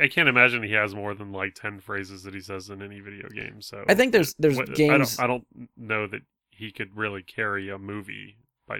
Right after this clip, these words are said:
Speaker 1: talking like Mario.
Speaker 2: I think there's definitely Mario games that I haven't played where he's talked more,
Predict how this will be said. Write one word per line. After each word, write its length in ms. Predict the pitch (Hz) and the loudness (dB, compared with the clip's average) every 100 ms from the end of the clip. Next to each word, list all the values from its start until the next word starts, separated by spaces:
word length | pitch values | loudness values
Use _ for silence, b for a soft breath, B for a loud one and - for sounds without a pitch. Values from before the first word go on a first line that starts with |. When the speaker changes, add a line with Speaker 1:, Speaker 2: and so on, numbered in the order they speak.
| - | -10
Speaker 1:
talking 340 | 104 98 107 | -10 -12 -14
like 200 | 107 110 | -16 -14
Mario. 440 | 113 107 107 - 113 | -12 -10 -10 -12 -10
Speaker 2:
I 60 | 147 | -2
think 160 | 208 220 | 2 2
there's 160 | 147 | 4
definitely 320 | 147 151 147 | 4 2 2
Mario 320 | 123 123 120 117 | 2 2 2 0
games 240 | 113 110 | -4 -2
that 100 | 107 | -2
I 60 | 107 | -2
haven't 420 | - 143 127 - | 2 2 2 -4
played 540 | - 151 117 87 - _ | 0 2 2 -2 -10 _
where 200 | - 120 | -6 -4
he's 280 | 113 123 - | -2 -4 -4
talked 560 | - 113 107 - - - _ | -6 -2 -2 -4 -16 -20 _
more, 480 | 127 123 87 78 | -4 -4 -4 -8